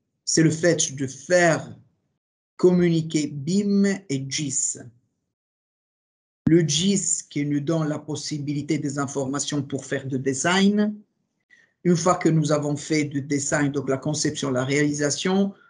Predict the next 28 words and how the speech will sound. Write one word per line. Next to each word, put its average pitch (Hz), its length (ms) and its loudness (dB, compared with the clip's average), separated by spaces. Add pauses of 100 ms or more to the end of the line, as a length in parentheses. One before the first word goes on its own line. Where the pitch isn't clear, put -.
(240)
on 156 80 4
fait 165 220 4
du 160 120 2
manage, 170 800 4 (460)
donc 139 160 -6
la 143 120 0
gestion 185 420 2
de 156 120 2
l'ouvrage 147 540 0
grâce 131 260 -6
au 160 60 2
gis. 170 400 2 (1500)
Donc, 220 320 4
et 247 680 4 (280)
il 175 280 -2
y 190 80 4
a, 208 420 2 (300)
euh, 151 300 0
quelque 170 340 2
chose 180 580 0 (440)
de, 175 640 0 (120)
euh, 143 380 0
voilà, 156 600 2 (340)
euh, 135 260 4
qu'ils 170 320 2
ont 208 60 6
en 180 180 0
commun. 185 480 2